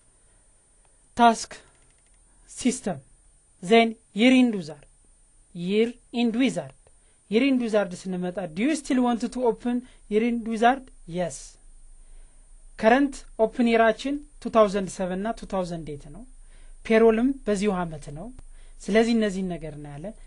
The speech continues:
ኔክስት እንላለን። የሚዘጋው ፔሮል እና ፊዚካል ኤንድ ፔሮል ታክስ ይር ነው ይላል። ራይት፣ አንድ አመት ስለሆኑ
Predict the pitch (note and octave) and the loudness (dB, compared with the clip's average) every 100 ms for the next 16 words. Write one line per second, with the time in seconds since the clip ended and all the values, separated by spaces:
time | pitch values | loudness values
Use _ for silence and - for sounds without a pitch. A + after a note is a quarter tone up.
0 | - G3 G#3+ A3 - F3 D3 - - - | -10 -2 -2 -2 -8 -12 -12 -18 -20 -20
1 | - _ - G3 A3 B3 G3+ A#3 G3 A#3 | -20 _ -10 0 4 4 4 2 4 2
2 | B3+ - - - - - A3 A3+ A3+ A3+ | 0 -8 -20 -20 -18 -2 4 4 4 0
3 | A#3+ C4+ - - G3+ A3 A3+ A3 A#3 A3 | -4 -6 -10 -10 -6 -4 0 0 0 -6
4 | G#3 G#3+ G#3 G3 G3 F#3 - F#3+ F3 E3+ | -6 -4 -2 -4 -6 -6 -6 -8 -6 -6
5 | F3+ C#4 D4 - - - E3+ F3+ F#3+ - | -6 -6 -8 -18 -20 -12 -6 -6 -6 -12
6 | - - - - G#3 G#3+ F#3 F3+ F3 - | -20 -20 -20 -8 -4 -2 -4 -6 -8 -12
7 | F3 E3+ E3+ | -12 -10 -10